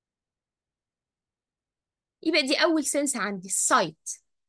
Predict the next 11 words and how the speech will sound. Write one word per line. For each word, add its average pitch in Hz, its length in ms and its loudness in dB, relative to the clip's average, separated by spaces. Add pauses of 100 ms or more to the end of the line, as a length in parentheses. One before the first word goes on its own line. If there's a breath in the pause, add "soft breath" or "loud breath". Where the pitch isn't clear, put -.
(1000)
اللي 214 100 -6
هي 214 180 -2
الرؤية، 208 360 2
إن 190 80 -6
إحنا 247 240 -8
الحمد 285 300 -6
لله 262 160 -4
بنقدر 294 300 0
إن 233 140 -4
إحنا 254 220 -8
نشوف. - 440 -8